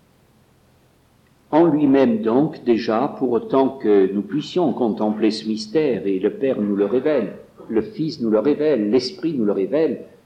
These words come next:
Jésus disant, « Le Père et moi, nous sommes un », euh,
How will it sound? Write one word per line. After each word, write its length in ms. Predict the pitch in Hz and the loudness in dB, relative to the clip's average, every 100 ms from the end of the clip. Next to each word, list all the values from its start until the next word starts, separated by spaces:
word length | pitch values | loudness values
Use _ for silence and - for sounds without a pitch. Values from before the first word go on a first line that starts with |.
| - | -20
Jésus 380 | - 113 113 127 | -6 -6 -4 -6
disant, « 520 | 104 98 131 135 104 - _ | -6 -2 -2 -2 -6 -16 _
Le 220 | 110 104 107 | -2 0 0
Père 300 | 139 117 104 | 0 0 0
et 80 | |
moi, 320 | 95 110 123 104 | -2 -2 -4 -4
nous 180 | 95 | -4
sommes 600 | 92 - - 156 123 90 - - | -6 -10 -4 -2 -2 -4 -10 -10
un », 180 | 143 180 - - _ _ _ _ _ - - _ - - | -6 -6 -6 -20 _ _ _ _ _ -20 -20 _ -16 -4
euh, 400 | 98 95 92 90 | -2 0 0 -2